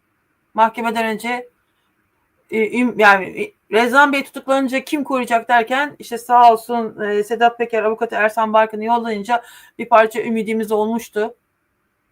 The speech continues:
Burada, e, Sedat Peker'in kardeşleri de var, a-, akrabaları da var. Herkes burada toplanmıştı mahkemeden önce. Şu güzel çocuğun adaleti için çırpınıyorduk biz ya.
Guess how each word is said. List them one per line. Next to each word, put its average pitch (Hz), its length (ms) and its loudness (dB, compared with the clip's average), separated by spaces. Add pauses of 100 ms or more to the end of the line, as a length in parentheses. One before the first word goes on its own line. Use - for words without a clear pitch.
(260)
Burada, 220 560 2
e, 208 140 -2
Sedat 220 280 0
Peker'in 226 280 -2
kardeşleri 214 560 -2
de 196 100 -2
var, 220 280 2
a-, 185 380 0
akrabaları 196 600 -2
da 185 60 -6
var. 190 300 -2
Herkes 190 360 -6
burada 185 180 -18
toplanmıştı 185 680 -8 (420)
mahkemeden 190 460 -4
önce. 180 300 -10 (680)
Şu 247 140 -8
güzel 233 320 6
çocuğun 214 480 -4 (680)
adaleti 226 480 4
için 226 180 -10
çırpınıyorduk 208 580 -8
biz 185 140 -12
ya. 190 260 -2